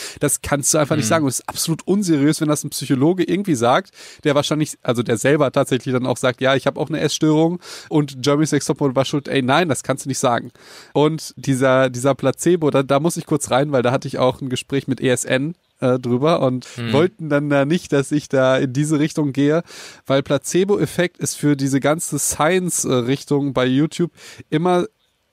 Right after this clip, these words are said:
Speaker 1: immer das Beispiel für, es funktioniert nicht. Ja, aber
Speaker 2: Mhm.
Speaker 1: der Placebo-Effekt ist halt,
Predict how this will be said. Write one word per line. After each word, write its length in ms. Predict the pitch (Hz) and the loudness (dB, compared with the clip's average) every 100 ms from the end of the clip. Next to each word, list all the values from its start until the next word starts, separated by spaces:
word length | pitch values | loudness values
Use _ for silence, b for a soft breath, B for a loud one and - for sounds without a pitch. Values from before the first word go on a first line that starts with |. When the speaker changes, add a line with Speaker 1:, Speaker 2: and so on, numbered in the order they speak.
| _ | _
Speaker 1:
immer 460 | 165 170 170 160 143 | -2 2 2 0 -2
das 220 | 147 - | -4 0
Beispiel 260 | 156 - | -2 0
für, 140 | 165 160 | -2 -2
es 80 | - | 0
funktioniert 480 | 156 - 151 156 | -2 0 0 0
nicht. 260 | 117 104 - _ _ _ | 0 -4 -8 _ _ _
Ja, 280 | 120 113 139 B B B B - | 0 2 0 B B B B -4
aber 160 | 135 151 | 0 2
Speaker 2:
Mhm. 20 | |
Speaker 1:
der 80 | 156 | 0
Placebo-Effekt 760 | 147 - 196 202 160 160 156 | -2 -2 0 0 0 -2 -4
ist 200 | - - | -6 -2
halt, 320 | 156 175 - | 0 0 -2